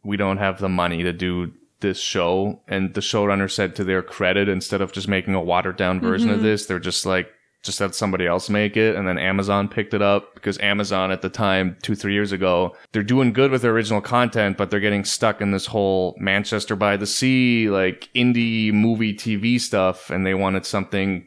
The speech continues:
Speaker 1: that would just appeal to more, a broader audience, so, like, superheroes. And they picked this up, and yeah,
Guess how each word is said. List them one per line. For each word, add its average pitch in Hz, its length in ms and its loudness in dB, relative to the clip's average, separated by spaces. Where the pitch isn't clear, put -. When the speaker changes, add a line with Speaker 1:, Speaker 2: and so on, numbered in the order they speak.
Speaker 1:
that 98 120 0
would 92 120 -2
just 101 160 -4
appeal 104 360 -2
to 101 60 0
more, 95 340 2
a 87 60 -4
broader 85 420 0
audience, 85 480 0
so, - 80 -8
like, 82 340 -4
superheroes. 95 840 -4
And 107 80 -6
they 98 80 -4
picked - 300 -8
this - 180 -12
up, - 360 -4
and 82 260 -6
yeah, 101 220 -2